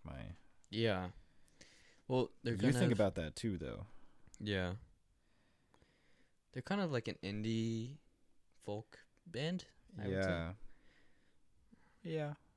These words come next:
Speaker 2: Probably, kind of pop, too.
Speaker 1: Yeah, alt pop, maybe?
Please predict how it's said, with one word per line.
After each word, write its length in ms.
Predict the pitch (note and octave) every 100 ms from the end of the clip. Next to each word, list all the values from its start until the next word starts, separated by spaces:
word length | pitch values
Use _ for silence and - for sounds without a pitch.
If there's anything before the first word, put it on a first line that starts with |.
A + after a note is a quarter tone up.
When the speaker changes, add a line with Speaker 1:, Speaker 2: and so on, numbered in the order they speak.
| -
Speaker 2:
Probably, 460 | E3 D#3 D#3 E3 D3+ - - -
kind 160 | - D3
of 80 |
pop, 300 | - A#2 - -
too. 260 | B2 B2+ A#2+ -
Speaker 1:
Yeah, 320 | A#2 B2 A#2+ -
alt 180 | - B2 -
pop, 340 | - B2 C3 -
maybe? 340 | C#3 C#3 C#3+